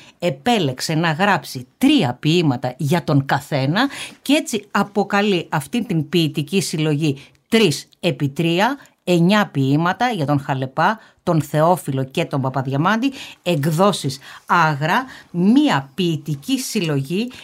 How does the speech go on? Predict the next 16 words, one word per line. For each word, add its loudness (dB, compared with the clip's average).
η 2
οποία, 0
Παντελή 0
Μπουκάλα, 0
γεννήθηκε 0
για -2
τις -6
ανάγκες -2
ενός 0
μουσικού 2
μαραθώνιου 0
στο -2
πλαίσιο 0
του -2
Δευτέρου 0
Φεστιβάλ -2